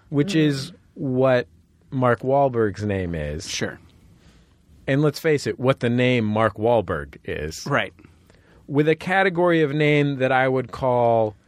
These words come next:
Speaker 1: Spaceman Spiff.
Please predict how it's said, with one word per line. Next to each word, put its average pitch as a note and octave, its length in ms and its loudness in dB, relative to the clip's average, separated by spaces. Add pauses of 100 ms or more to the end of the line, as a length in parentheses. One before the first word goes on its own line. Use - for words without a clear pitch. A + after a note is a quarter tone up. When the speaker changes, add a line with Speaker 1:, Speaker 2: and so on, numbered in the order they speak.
(1400)
Speaker 1:
Spaceman C#3 640 0
Spiff. - 580 -2